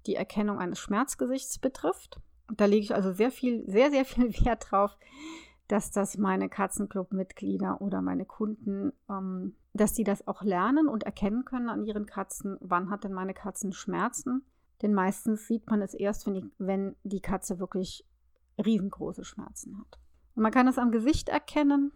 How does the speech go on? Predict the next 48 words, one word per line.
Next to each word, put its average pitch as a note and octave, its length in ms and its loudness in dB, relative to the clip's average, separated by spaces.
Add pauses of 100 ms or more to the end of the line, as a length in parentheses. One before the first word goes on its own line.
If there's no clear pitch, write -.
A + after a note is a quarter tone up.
an A3 140 2
der G#3 160 2
Ohrstellung, B3 680 2
die A3+ 80 -4
ist - 160 -6
dann G#3+ 100 -2
ein G#3 40 -4
bisschen G#3+ 300 -4
abgeflacht, - 880 -6
im, G3 640 -2
am G3 200 -2
Kinn C#4+ 320 4
oder G#3+ 200 2
im G3 80 2
Maulbereich, A#3 800 2
das A3 160 -4
ist - 140 -10
dann G#3 80 -2
entweder F#3+ 320 -4
breiter B3+ 560 0
oder G3 300 0
schmal. A#3 520 0 (1000)
Und A#3 420 2
eventuell A3+ 500 4
sind G#3+ 180 2
die G#3 80 0
Stirnhaare F#3+ 580 2
gekräuselt, C4+ 540 2
weil A#3 140 6
da G#3+ 100 4
so G#3 80 2
ein G3+ 80 4
Muskel D#4 340 2
ist, - 320 -4 (480)
der A3+ 100 -2
so A3+ 80 -2
zwischen A#3 320 -2
den A3 120 -2
Augen A3 280 0
zusammengezogen C4 800 2
wird B3+ 180 0
und A3+ 100 0
dann G#3+ 120 0
sind G#3+ 160 -4
die G#3 120 -2
Stirnhaare F#3 540 -2
etwas - 300 -8
gekräuselt. F3+ 640 -2